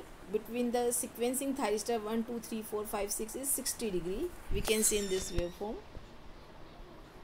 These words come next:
This is a positive group thyristor one three five and s-, negative group thyristor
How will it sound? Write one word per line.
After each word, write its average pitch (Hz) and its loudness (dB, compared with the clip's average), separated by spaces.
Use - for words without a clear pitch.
This 277 0
is 277 -4
a 294 8
positive 254 8
group 285 4
thyristor 269 6
one 220 4
three 247 0
five 254 4
and 233 6
s-, 220 0
negative 226 4
group 262 2
thyristor 254 4